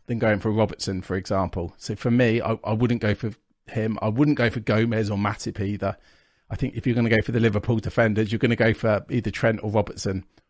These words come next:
or potentially both. Um, but I think what's interesting here is that obviously we've got Everton and Wolves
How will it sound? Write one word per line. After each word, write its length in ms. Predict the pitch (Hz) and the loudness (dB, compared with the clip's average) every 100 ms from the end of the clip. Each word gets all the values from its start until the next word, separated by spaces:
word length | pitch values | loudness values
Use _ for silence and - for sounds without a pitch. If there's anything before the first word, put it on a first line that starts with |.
| _ _ | _ _
or 120 | 156 | -2
potentially 460 | 147 - 110 - 110 | 0 0 0 -2 -4
both. 340 | 98 87 - _ _ _ _ - | -2 -4 -6 _ _ _ _ -2
Um, 260 | 123 131 - | 0 0 0
but 240 | 156 - _ | 0 0 _
I 60 | 160 | 0
think 220 | 214 - | 2 2
what's 180 | 202 - | 0 2
interesting 460 | 190 185 165 151 | 2 2 2 4
here 240 | 131 123 127 | 6 6 4
is 160 | 110 | 2
that 80 | 147 | 0
obviously 320 | 135 - 139 | 0 0 2
we've 140 | 131 113 | 2 2
got 140 | - | 2
Everton 400 | 160 151 147 139 | 2 2 2 0
and 180 | 131 120 | 0 2
Wolves 460 | 127 113 110 113 | 2 2 0 -6